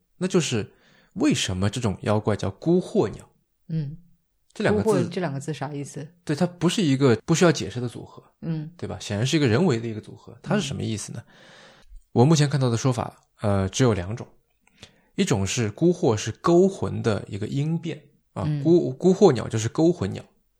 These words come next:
Speaker 1: 这是一种说法。第二种说孤代表妇女，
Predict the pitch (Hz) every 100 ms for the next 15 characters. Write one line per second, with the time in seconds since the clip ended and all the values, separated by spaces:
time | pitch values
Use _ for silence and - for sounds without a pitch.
0 | _ - 101 101 95 98 - - - -
1 | - - 185 180 104 98 107 110 - 175
2 | 175 - 139 95 - - - 160 101 -